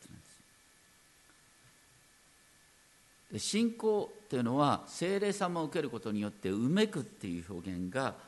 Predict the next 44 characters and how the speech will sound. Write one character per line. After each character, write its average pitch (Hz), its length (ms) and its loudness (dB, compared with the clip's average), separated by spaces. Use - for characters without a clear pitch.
で 92 80 -16
す - 100 -10
ね、 101 240 0
ロ 131 120 0
ー - 20 0
マ 110 120 2
八 120 220 -2
章 98 160 0
二 135 160 2
十 110 160 -2
三 123 180 -2
節 104 260 -8
に 95 80 -4
あ 101 60 -2
り 113 80 0
ま 123 140 2
す 120 100 -10
け 101 100 -8
れ 82 60 -12
ど 87 60 -12
も、 104 180 -4
御 127 100 4
霊 247 180 4
の 262 140 6
発 247 300 2
を 233 120 8
い 175 100 4
た 208 100 2
だ 220 120 6
い 220 80 2
て 214 80 -2
い - 20 0
る 185 80 2
私 180 260 2
た 208 140 -4
ち 147 140 -10
自 185 220 -6
身 156 60 0
も 127 120 2
心 262 460 0
の 262 80 2
中 254 260 0
で 208 100 2
う 165 60 2